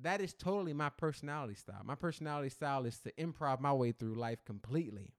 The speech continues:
But what I found, I found this technique to be critical in my transition from, you know, working within the, the, uh, an organization to building my own. I found this to be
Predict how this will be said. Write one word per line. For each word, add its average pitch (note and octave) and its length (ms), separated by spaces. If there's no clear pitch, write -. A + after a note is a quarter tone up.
But D3+ 140
what D#3+ 120
I C#3 140
found, G#3+ 380
I B2 100
found G#3+ 240
this F3 100
technique F3+ 500
to - 80
be B2 300
critical C4+ 480
in A#2+ 80
my C3 140
transition B2+ 760
from, B2+ 460
you A#2+ 80
know, B2+ 140
working C3+ 420
within B2+ 260
the, A#2+ 280
the, A#2 380
uh, G2 140
an A#2 140
organization B2+ 600
to A2+ 360
building C3+ 260
my A#2 140
own. D#3 340
I B2+ 60
found G#3+ 300
this D3+ 200
to C3 100
be A#2 320